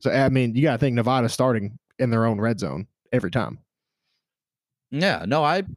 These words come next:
Speaker 1: <laughs>
Speaker 2: I like where your head's at
Speaker 1: That's,
Speaker 2: there.
Speaker 1: and
Speaker 2: I
Speaker 1: that's
Speaker 2: mean
Speaker 1: probably why their defense is so good because, I mean, they're probably good anyways, but the numbers are probably inflated because the opposite team has to go ninety <laughs> yards every single drive.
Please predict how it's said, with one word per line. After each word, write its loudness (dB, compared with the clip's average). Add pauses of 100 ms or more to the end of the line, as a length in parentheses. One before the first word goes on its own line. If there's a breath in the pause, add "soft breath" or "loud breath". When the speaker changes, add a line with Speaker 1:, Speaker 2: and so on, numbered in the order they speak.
(160)
Speaker 1:
<laughs> -4
Speaker 2:
I -2
like 0
where 0
your -2
head's -4
at -2
Speaker 1:
That's, 0
Speaker 2:
there. -4
Speaker 1:
and -6
Speaker 2:
I 0
Speaker 1:
that's 0
Speaker 2:
mean -10
Speaker 1:
probably 2
why 2
their 2
defense 0
is -4
so -2
good 0
because, -8 (240)
I -8
mean, -6
they're -2
probably 0
good -4
anyways, -6
but -6 (240 loud breath)
the 0
numbers 2
are -2
probably -2
inflated 0
because -2
the -2 (180)
opposite 0
team 0
has -2
to -6
go 0
ninety -2
<laughs> -12
yards 0
every -2
single -6
drive. -4